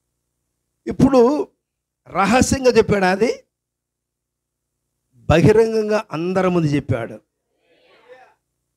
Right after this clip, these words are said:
అందుకోసమే దేవుడు ఒక వ్యక్తిని, ఆ, హెచ్చించాలంటే సాటుగా చేయడం, రహస్యంగా చేయడం,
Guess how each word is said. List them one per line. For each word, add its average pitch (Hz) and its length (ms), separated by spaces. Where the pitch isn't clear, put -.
అందుకోసమే 220 480
దేవుడు 220 320
ఒక 226 180
వ్యక్తిని, 208 640
ఆ, 147 240
హెచ్చించాలంటే 214 640
సాటుగా 202 380
చేయడం, 185 300
రహస్యంగా 196 580
చేయడం, 160 340